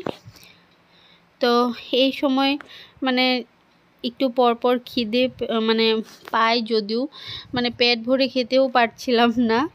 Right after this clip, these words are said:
আর ভাত তো একদম অল্প একটু, মানে, অল্প একটু করেই খা-, মানে, খাওয়া হয়। তো একটু পর পর কিছু, মানে, খেতে বলে আমাকে, তো একদমই ভালো লাগে না।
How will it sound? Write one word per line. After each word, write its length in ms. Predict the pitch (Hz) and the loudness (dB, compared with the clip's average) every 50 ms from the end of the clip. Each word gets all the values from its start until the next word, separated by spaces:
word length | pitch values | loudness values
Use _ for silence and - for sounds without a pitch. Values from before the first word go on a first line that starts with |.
| - - - - - - - - - - | -12 -20 -20 -20 -20 -20 -20 -18 -8 -2
আর 220 | 240 226 220 220 226 226 220 | 0 2 2 2 2 0 -2
ভাত 280 | 190 220 226 220 220 - _ | -2 -2 0 0 0 -2 _
তো 80 | - 247 254 | 0 0 0
একদম 380 | 214 226 220 220 220 240 262 262 | 0 -2 -4 -4 -4 -2 0 2
অল্প 220 | 254 233 220 220 - | 2 2 0 0 0
একটু, 300 | 233 233 233 - - 262 262 247 - - - - - 226 | -2 -2 -2 -2 0 0 0 2 2 0 -2 -2 -2 0
মানে, 240 | 233 220 226 226 226 208 | 0 0 0 0 2 2
অল্প 280 | 202 214 226 226 - - | 2 2 2 0 0 0
একটু 280 | 277 269 233 - - 254 247 | 0 0 0 -2 -4 -4 0
করেই 280 | 240 240 233 254 262 262 | 0 2 2 2 0 -2
খা-, 300 | - - - - - - - - | -4 -10 -20 -20 -20 -20 -16 -10
মানে, 200 | 247 233 226 233 226 | -8 -6 -4 -6 -6
খাওয়া 360 | - - 247 226 220 220 220 | -4 0 0 2 4 2 2
হয়। 280 | 214 - 226 226 247 311 - - - - - - - - - _ _ - | 0 0 0 0 0 -2 -4 -10 -16 -20 -18 -20 -20 -20 -20 _ _ -2
তো 100 | 226 220 214 220 220 220 | 0 2 2 2 2 2
একটু 240 | 233 233 233 - 269 | 0 -2 -2 -4 -4
পর 220 | 247 - 262 247 247 | -2 0 0 0 0
পর 160 | 240 - 247 254 | 0 0 0 -2
কিছু, 360 | 240 - 247 233 - - - 254 254 240 233 214 | -2 -4 -6 -8 -6 -4 -2 0 0 0 -2 -2
মানে, 180 | 226 233 226 233 | -2 -2 -2 -2
খেতে 380 | 233 - - 254 233 - 269 262 247 | -2 -2 -2 -2 0 2 2 2 2
বলে 280 | 233 233 233 226 226 220 | 2 2 2 2 4 2
আমাকে, 440 | 220 208 214 214 214 208 - 214 220 220 | 2 2 2 0 -2 -2 -4 -6 -6 -6
তো 120 | 220 - 247 | -4 -2 -2
একদমই 460 | 240 226 220 220 240 233 240 247 254 | -2 -2 -2 -4 -4 -2 -2 -2 -2
ভালো 280 | 247 247 247 233 220 220 | -2 -2 -2 0 0 0
লাগে 300 | 220 220 220 214 214 208 | 0 0 0 0 0 -2
না। 140 | 208 220 254 | -2 -2 -4